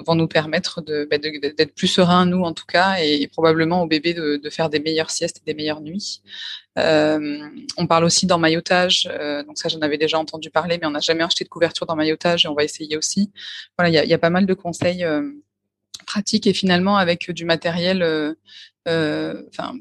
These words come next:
peu, peu onéreux. Enfin c'est pas des trucs, euh, y a, voilà, il y a pas des trucs extraordinaires où il faut prendre du matériel luxueux ou peu,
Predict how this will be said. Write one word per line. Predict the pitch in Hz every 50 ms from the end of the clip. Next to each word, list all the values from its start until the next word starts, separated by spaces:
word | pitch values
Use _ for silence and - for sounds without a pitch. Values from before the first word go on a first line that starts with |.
| - - _ _ -
peu, | - - 202 196 180
peu | - - 196
onéreux. | 190 190 190 185 185 190 202
Enfin | 202 - 175
c'est | 170 - 165
pas | - 175 185
des | 185 170
trucs, | - - - 196 185 -
euh, | 185 175 165 160
y | 156 151 151
a, | 151 -
voilà, | 160 170 160
il | 151
y | 147
a |
pas | 139 - 170
des | 180 175
trucs | 160 - - 190 175
extraordinaires | 165 156 - - 175 170 170 165 165 165 175 185 180 170
où | 160
il | 156
faut | - -
prendre | - - - 170 170
du | 170
matériel | 160 151 143 - 156 156 160 160 156
luxueux | 160 165 - - - 170 170 170 180
ou | 180 170
peu, | - - 151